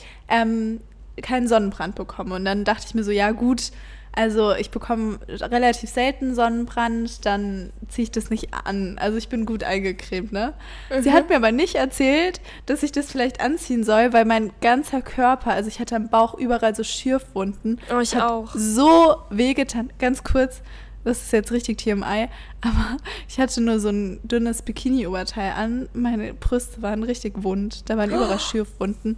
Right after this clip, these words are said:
Speaker 2: Oh
Speaker 1: Ich hatte die
Speaker 2: nein.
Speaker 1: Schmerzen meines Lebens. Ja, ohne Spaß.
Speaker 2: Oh.
Speaker 1: Und wenn man danach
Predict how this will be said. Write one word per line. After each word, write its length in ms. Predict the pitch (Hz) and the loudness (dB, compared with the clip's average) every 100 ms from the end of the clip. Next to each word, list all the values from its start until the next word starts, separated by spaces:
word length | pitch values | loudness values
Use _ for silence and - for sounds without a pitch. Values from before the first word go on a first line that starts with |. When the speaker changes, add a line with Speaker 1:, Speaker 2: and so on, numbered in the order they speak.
| - | -4
Speaker 2:
Oh 140 | 294 302 | -6 -2
Speaker 1:
Ich 80 | 302 | 0
hatte 200 | 285 233 | 2 2
die 60 | |
Speaker 2:
nein. 20 | |
Speaker 1:
Schmerzen 520 | 269 269 240 247 - 240 | 0 2 2 2 0 0
meines 360 | 208 226 - | 2 2 0
Lebens. 680 | 226 220 240 240 240 349 - | 0 0 0 0 -6 -10 -4
Ja, 420 | 349 311 254 269 - | 0 2 0 -2 -4
ohne 280 | 254 233 247 | -6 -6 -4
Spaß. 280 | 269 226 254 | -2 0 0
Speaker 2:
Oh. 120 | 247 | -2
Speaker 1:
Und 60 | 247 | -2
wenn 120 | 269 | 2
man 140 | 262 254 - - - | 2 2 -2 -10 0
danach 400 | 254 240 269 | 4 6 6